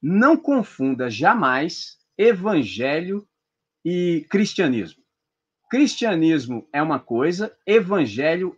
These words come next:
é outra coisa. Quando eu utilizo a palavra outra, eu preciso dizer a você que no meu pensamento eu estou me referindo a algo essencialmente diferente.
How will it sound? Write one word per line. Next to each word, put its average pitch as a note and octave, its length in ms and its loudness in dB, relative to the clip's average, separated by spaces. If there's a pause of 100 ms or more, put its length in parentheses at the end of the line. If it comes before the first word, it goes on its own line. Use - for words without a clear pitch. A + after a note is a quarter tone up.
é F3 220 -4
outra G3 680 6
coisa. A2 540 -2
Quando D#3+ 260 -6
eu D#3 200 -4 (140)
utilizo C#3 600 -6
a B2+ 60 -4
palavra B2 500 -2 (100)
outra, A3+ 600 2 (240)
eu D3+ 160 -2
preciso D3+ 720 -2
dizer C3+ 400 -4
a D3+ 40 -2
você D3 520 -6
que D#3+ 180 -8
no D3+ 160 0
meu F3 280 0
pensamento E3+ 1000 -4 (240)
eu C#3+ 100 -4
estou D#3 320 -6
me D#3 120 -2
referindo D3+ 600 -2
a C#3 40 2
algo E3 480 0
essencialmente G3+ 1700 0
diferente. A#2 1080 -6